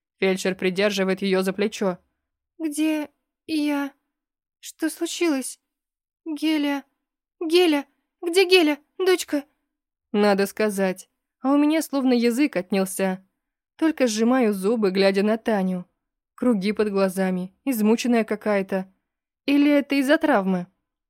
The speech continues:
«Тут она, тут!» отвечает вместо меня врач и поворачивается к коллеге.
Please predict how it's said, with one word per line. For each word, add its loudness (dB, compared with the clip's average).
«Тут 4
она, 2
тут!» 2
отвечает -2
вместо -4
меня 0
врач -2
и -8
поворачивается 0
к -18
коллеге. 0